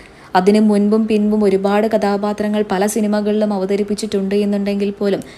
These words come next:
പണി എന്ന മലയാള സിനിമയിലൂടെയാണ് അഭിനയ കൂടുതലും ശ്രദ്ധ നേടിയത്. നടി പ്രണയത്തിലായിരുന്നു. അതും കഴിഞ്ഞ പതിനഞ്ച്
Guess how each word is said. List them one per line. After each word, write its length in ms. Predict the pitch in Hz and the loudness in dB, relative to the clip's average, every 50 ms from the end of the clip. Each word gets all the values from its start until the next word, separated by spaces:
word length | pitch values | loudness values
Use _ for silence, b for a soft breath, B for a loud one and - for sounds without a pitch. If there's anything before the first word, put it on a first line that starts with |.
| B B B B - | B B B B 4
പണി 260 | 262 262 262 277 302 302 | 4 6 4 4 2 2
എന്ന 120 | 285 269 277 262 240 | 4 4 2 2 2
മലയാള 300 | 220 220 220 226 226 240 233 - | 2 2 2 2 2 2 0 0
സിനിമയിലൂടെയാണ് 800 | 247 220 220 220 214 214 220 220 220 220 214 220 220 214 214 214 - 196 | 0 0 2 2 2 2 2 2 2 2 2 2 2 0 0 0 0 0
അഭിനയ 320 | 202 196 214 214 214 208 190 202 208 | 0 2 0 2 2 0 0 -2 0
കൂടുതലും 400 | 220 214 214 208 208 214 202 196 202 - | 2 2 2 2 2 2 0 0 -2 -2
ശ്രദ്ധ 240 | - 208 196 196 214 202 170 | -2 -2 2 2 2 2 2
നേടിയത്. 360 | 156 - 156 165 175 175 - - B B B B B B B B B B - | -2 -6 -4 -2 0 2 2 0 B B B B B B B B B B 4
നടി 180 | 214 214 214 220 220 | 6 6 6 4 4
പ്രണയത്തിലായിരുന്നു. 840 | 226 196 190 196 202 208 214 208 - 202 160 151 151 151 160 190 214 214 B B B B B 202 | 2 2 2 4 4 4 4 2 0 -2 -2 -2 -4 -2 -2 -2 -2 -2 B B B B B 6
അതും 160 | 208 220 226 220 220 | 6 6 6 6 4
കഴിഞ്ഞ 260 | 214 202 208 214 226 214 214 | 4 4 4 2 2 2 0
പതിനഞ്ച് 420 | 196 190 202 208 208 214 214 226 | 2 2 2 2 4 2 2 2